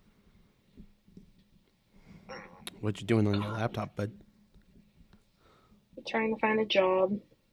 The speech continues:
Speaker 1: Did you quit, or are you just sick of this
Speaker 2: Mm.
Speaker 1: one?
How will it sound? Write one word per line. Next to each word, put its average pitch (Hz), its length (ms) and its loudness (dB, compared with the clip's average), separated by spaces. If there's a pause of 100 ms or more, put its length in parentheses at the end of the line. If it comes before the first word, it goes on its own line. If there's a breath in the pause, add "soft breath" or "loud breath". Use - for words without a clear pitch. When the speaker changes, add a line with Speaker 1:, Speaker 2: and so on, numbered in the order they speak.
(1400)
Speaker 1:
Did - 180 -10
you 98 60 -2
quit, 147 380 4
or - 80 -2
are - 20 0
you 107 180 -2
just 101 240 -6
sick 104 180 -4
of 98 100 -6
this 98 160 0
Speaker 2:
Mm. - 40 4
Speaker 1:
one? 101 160 0